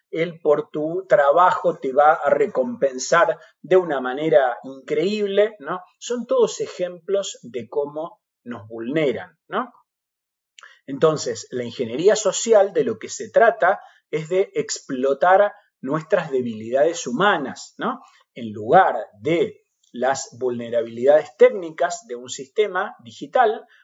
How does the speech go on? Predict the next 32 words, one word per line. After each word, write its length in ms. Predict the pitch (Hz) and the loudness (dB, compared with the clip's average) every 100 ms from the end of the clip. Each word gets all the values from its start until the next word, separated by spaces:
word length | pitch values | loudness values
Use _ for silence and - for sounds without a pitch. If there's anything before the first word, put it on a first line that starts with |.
| _ | _
lo 260 | 160 165 160 | -4 0 0
que 100 | 170 | -2
buscan 440 | 220 - - 185 | -6 0 2 2
es 340 | 175 196 - - _ - | 0 -8 -10 -18 _ -8
lo 140 | 131 | -6
que 100 | 131 | -2
también 420 | 127 131 143 180 | -2 -2 0 -2
se 160 | 175 - | -2 -4
llama 280 | 165 165 185 | -2 -2 -2
un 160 | 156 | -2
ataque 360 | 135 - - 196 | -4 0 0 -2
informático 720 | 151 - 120 120 147 180 - | -8 -6 -6 -4 -6 -6 -8
humano, 400 | 104 147 170 120 | -4 0 0 0
o 40 | |
sea, 140 | 104 131 | -6 -6
en 80 | 120 | -4
realidad 540 | 120 113 127 160 220 - _ _ | -4 -2 4 4 4 -2 _ _
es 200 | - 147 | -10 -6
un 120 | 180 147 | -4 -4
ataque 360 | 127 147 190 | 0 2 2
sobre 340 | - 135 117 107 | -2 -4 -4 -8
nosotros, 640 | - - 147 - - - | -2 2 2 -2 -16 -10
¿no? 140 | 196 285 | -8 -6
Sobre 340 | - 123 117 | -6 -6 -6
las 140 | 107 | -10
personas. 600 | - 107 - 110 - - _ - _ _ | -10 -10 -8 -10 -10 -20 _ -20 _ _
Eh, 340 | - 139 135 151 | -2 0 0 -4
en 140 | 175 190 | -2 0
algunos 380 | 262 349 226 | 0 2 0
casos 400 | - 233 - 208 | 2 0 0 -4
los 200 | 147 127 | -4 -8
ciberdelincuentes, 1120 | - 139 135 127 123 120 127 185 196 190 196 | -8 -2 -2 -2 -6 -10 -4 -2 -2 -4 -6